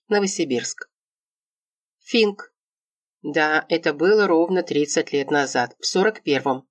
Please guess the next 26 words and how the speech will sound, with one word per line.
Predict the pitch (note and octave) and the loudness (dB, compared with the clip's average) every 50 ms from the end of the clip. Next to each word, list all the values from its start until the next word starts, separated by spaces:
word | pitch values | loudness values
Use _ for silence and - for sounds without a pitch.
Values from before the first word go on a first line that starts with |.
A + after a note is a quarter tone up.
| _ _ | _ _
только | - F3+ F3+ F3 - F3 | -2 -2 -2 0 0 -2
не | E3 E3+ E3+ | 0 2 0
в | E3 E3+ | 0 0
мае | E3+ F#3 G3+ A#3 A3+ G3+ - | 0 2 2 2 2 0 -2
до | - C#3+ D3 | -2 -4 -2
войны, | C#3+ D3 C#3+ C3+ C3+ C3 C3 C3 _ _ _ _ _ _ _ _ - | 0 0 0 0 -2 -2 -4 -6 _ _ _ _ _ _ _ _ -2
а | E3+ D#3 D3+ | 0 0 0
в | - | -2
самый | - - E3+ D#3 D#3 F3+ G3+ G#3 | -4 -2 0 0 2 2 0 2
разгар | G#3 G3 F3 - D3+ C#3+ D#3 E3+ F#3 F#3+ E3+ | 2 2 0 0 -2 0 2 2 2 0 -2
битвы | D3+ D#3+ F3+ F3+ - F3 | -4 -4 -4 -2 -2 -4
за | E3+ F3+ F3+ | -2 0 0
Москву, | F#3 F3+ F3+ F3+ - - D#3 D3+ C#3+ C#3 - _ _ _ _ _ | 0 0 -2 -4 -6 -2 0 0 0 0 -2 _ _ _ _ _
где-то | - F3+ F#3+ G3 G#3 G3+ G3 F#3 | -8 -4 0 0 0 2 2 0
в | |
начале | F#3 F#3 F#3 F#3 - F#3 E3+ E3 | 0 0 -2 0 0 2 2 2
декабря, | D#3+ E3 E3+ E3 F#3 F3+ E3 D#3 C#3+ C3+ B2+ B2 - _ _ _ | 0 0 -2 0 0 0 2 2 0 0 0 -2 -4 _ _ _
да, | - F3 E3+ F3+ F3 F3 E3+ | -6 -2 0 2 2 2 2
второго | E3+ - F3 E3 F3 G3 A3+ A3 G#3 F#3 | 0 0 0 2 2 2 2 2 2 0
или | - - G3 G3 A3 | 0 0 2 2 2
третьего | G#3+ G#3+ G#3+ F3+ D3+ - - C#3 C3+ C3 | 2 2 0 0 0 0 -2 -2 -2 -2
числа, | - D3 C#3 - - C#3+ C3+ C3+ - _ _ _ _ | -2 -4 -4 -2 -2 -2 -2 -2 -4 _ _ _ _
сейчас | - - A#3 G3+ A#3 G#3+ G#3 - | -4 -2 0 0 0 0 0 -2
уже | G#3+ G#3 G#3 | -2 0 2
не | G#3 G3+ | 0 0
помню. | G3 - D#3 C#3 B2+ C3 C3 B2+ C3 | 0 0 -2 0 0 -2 -4 -6 -8